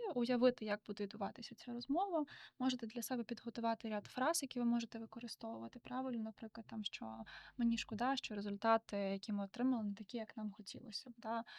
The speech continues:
Можна продумати, що ви будете робити, наприклад, у випадку сліз пацієнта, да, підготувати заздалегідь серветки. Можна ознайомитись з літературою. Наприклад, у нас там на кафедрі ми випустили книжку "Комунікативні навички лікаря".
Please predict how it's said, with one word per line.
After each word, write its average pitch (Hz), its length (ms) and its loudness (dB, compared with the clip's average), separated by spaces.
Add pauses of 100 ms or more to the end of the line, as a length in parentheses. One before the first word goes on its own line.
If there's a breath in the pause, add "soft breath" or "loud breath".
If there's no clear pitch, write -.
(300 loud breath)
Можна 233 400 8
продумати, 226 520 4
що - 180 -2
ви 226 60 0
будете 214 400 -4
робити, 208 460 2
наприклад, 196 460 -2
у - 20 -8
випадку 208 360 -8
сліз 277 340 -2
пацієнта, 233 760 -2
да, 214 340 -2 (340)
підготувати 214 560 2
заздалегідь 208 480 0
серветки. 254 640 2 (380 loud breath)
Можна 339 280 10
ознайомитись 240 460 4
з 208 100 0
літературою. 233 680 -2
Наприклад, 233 460 -2
у 226 40 -4
нас 220 200 -2
там 202 160 -6
на 208 80 -4
кафедрі 208 640 -2
ми 208 120 -4
випустили 214 480 -6
книжку 285 340 -2
"Комунікативні 233 560 -2
навички 220 500 -4
лікаря". 233 400 -6